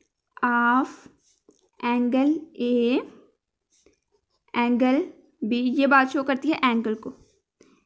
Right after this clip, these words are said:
and angle C are concurrent। ये बात हमने प्रूव करवानी है कि क्या वो एक पॉइंट पे आके मीट करते हैं, एक पॉइंट पे कॉन्ग्रुएंट है कि नहीं।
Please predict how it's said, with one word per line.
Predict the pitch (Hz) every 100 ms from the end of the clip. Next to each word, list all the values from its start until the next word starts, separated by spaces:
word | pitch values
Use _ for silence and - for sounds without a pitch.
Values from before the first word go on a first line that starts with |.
| _ -
and | 254 240 247 277 381 - _ _ _ _ _ _ _ _ _ _ _ _ -
angle | 240 240 233 254 277 - - -
C | - - 247 254 339 - - _ - - _ -
are | 226 226 233 277 - _ _ _ - _ _ -
concurrent। | 247 240 233 233 247 226 - - _ _ _ _ - _
ये | 269 269
बात | 285 285
हमने | 302 285
प्रूव | 262 277 302
करवानी | 339 285 262
है | 294 294 - - _ -
कि | 269
क्या | 285 277 311
वो | 349 -
एक | 285 277 -
पॉइंट | 269 277 294
पे |
आके | 285 269 294
मीट | 269 320 320
करते | 349 339 349
हैं, |
एक | 339 269 269 269
पॉइंट | 277 269
पे | 302
कॉन्ग्रुएंट | 294 269 262 285 302
है | 302 262 277 370 - _
कि | 302
नहीं। | 277 254 233